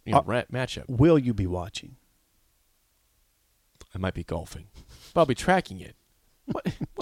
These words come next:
Speaker 2: Tracking.
Speaker 1: I'll be track-, I'll be
Speaker 2: Okay, if
Speaker 1: tracking
Speaker 2: I,
Speaker 1: the game.
Speaker 2: I, now, I will be in a hotel.
Speaker 1: In West Lafayette.
Speaker 2: Yeah, and I will have the opportunity to watch. I think
Speaker 1: Yeah, how do you answer that question?
Speaker 2: Minnesota, Illinois.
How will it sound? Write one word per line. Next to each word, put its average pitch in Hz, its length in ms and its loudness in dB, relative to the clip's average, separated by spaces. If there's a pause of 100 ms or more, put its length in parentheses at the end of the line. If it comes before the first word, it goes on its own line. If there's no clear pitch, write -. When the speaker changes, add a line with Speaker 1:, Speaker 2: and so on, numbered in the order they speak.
(120)
Speaker 2:
Tracking. - 480 -12
Speaker 1:
I'll 262 100 2
be 262 120 2
track-, 254 420 6
I'll - 80 -2 (320)
be - 100 -2
Speaker 2:
Okay, - 0 -
if - 60 0
Speaker 1:
tracking 190 320 8
Speaker 2:
I, 190 140 8
Speaker 1:
the 185 120 0
game. 180 200 4
Speaker 2:
I, - 20 0
now, 151 160 10
I 165 160 12
will 214 280 12
be 156 200 8
in 120 100 8
a 110 60 6
hotel. 113 800 0 (1160)
Speaker 1:
In 110 160 -6
West 110 260 2
Lafayette. 107 500 0 (120)
Speaker 2:
Yeah, 110 380 -2
and 131 140 2
I 143 80 12
will 165 260 8
have 165 160 6
the 139 80 6
opportunity 127 540 2
to 104 100 -4
watch. - 840 -2 (600)
I 147 140 4
think 240 460 2
Speaker 1:
Yeah, 247 80 4
how 143 80 2
do 147 80 2
you 147 60 2
answer 127 220 -2
that 123 120 2
question? - 440 -2 (160)
Speaker 2:
Minnesota, 151 640 6
Illinois. 101 500 -2